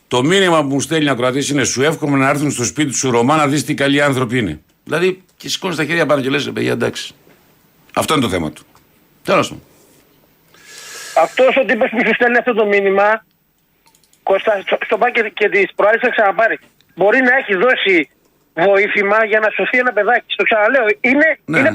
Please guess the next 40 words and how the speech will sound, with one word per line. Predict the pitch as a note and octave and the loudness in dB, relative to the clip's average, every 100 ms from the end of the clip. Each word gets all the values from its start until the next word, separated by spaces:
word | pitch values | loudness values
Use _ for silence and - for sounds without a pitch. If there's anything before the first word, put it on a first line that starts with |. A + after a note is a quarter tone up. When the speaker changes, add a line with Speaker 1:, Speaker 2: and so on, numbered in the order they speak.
| C#4 | 2
Speaker 2:
πολύ | D4 E4+ | 2 2
ανώμαλο | D#4 E4 F4 D#4 C#4+ | 2 0 2 2 2
αυτό | - D#4 | 0 0
που | C4+ | 0
γίνεται | A#3 D#4+ B3+ | 2 2 0
στον | B3 A3 | 0 0
κόσμο | D4 B3 F#3 | 0 0 0
μας. | C#3 - _ _ _ _ _ | -2 -6 _ _ _ _ _
Speaker 1:
Χμ. | - F#2+ _ _ _ _ _ _ _ - G#3+ | -14 -14 _ _ _ _ _ _ _ -4 -2
Speaker 2:
Αυτός | G#3+ E4 D4+ | 0 0 2
ο | D#4+ | 2
άντρας | E4 C4 | 2 0
που | B3 - | 0 0
σου | D#4 | 2
στείλε | D#4+ C#4+ D4+ | 2 2 2
τώρα | D4+ C4 | 0 0
μήνυμα | D4 C#4+ C4 | 0 2 0
για | A3+ | 0
τους | F#3 F#3+ | 2 2
Ρωμά | F3 F#3 G3+ | 2 0 0
μπορεί | B3 C4+ | 0 0
να | D4+ | 0
έχει | C#4+ C4+ | -2 0
βοηθήσει | C4+ A#3+ D#4 A#3+ G#3+ | 0 0 0 0 0
δέκα | D4 D4 C4+ | 0 2 0
ανθρώπους | G#3 G#3+ G#3+ B3 | 0 0 0 0
στη | A3+ F#3+ | 0 2
ζωή | G3 G3 G#3 | 2 2 0
του | A3 C4 C#4+ _ _ - | 0 0 -2 _ _ -4
για | A3+ C4+ | 0 0
να | C4+ | 0
σωθούν | C#4+ E4+ E4+ D#4 | 0 0 0 0
από | D4+ E4 | 0 0
κάτι, | E4+ B3+ | 0 0
από | G3 A#3+ | -2 0
μια | C#4+ B3 | 2 2
αρρώστια | A#3+ C4 D4 D4 | 0 2 2 2
ή | D#4 | 2
από, | D4+ D4 | 0 -2
μια, | D4 | 0